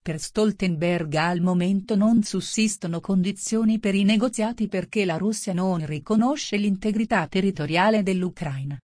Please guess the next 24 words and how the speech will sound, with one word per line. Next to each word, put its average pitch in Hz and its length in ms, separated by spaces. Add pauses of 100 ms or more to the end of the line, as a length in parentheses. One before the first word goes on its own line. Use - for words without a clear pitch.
(160)
È 208 160
l'Ucraina 196 600
che 170 160
deve 151 240
decidere 156 480
i 147 100
termini 220 460
e 151 80
i 143 100
tempi 214 380
della 170 240
negoziazione. 165 1120 (460)
Ora 214 200
l'Ucraina 190 600
ha - 20
lo 160 100
slancio 180 520
ed 175 140
è 175 120
per 190 220
questo 220 360
che 220 160
dobbiamo 175 440
sostenerla, 139 840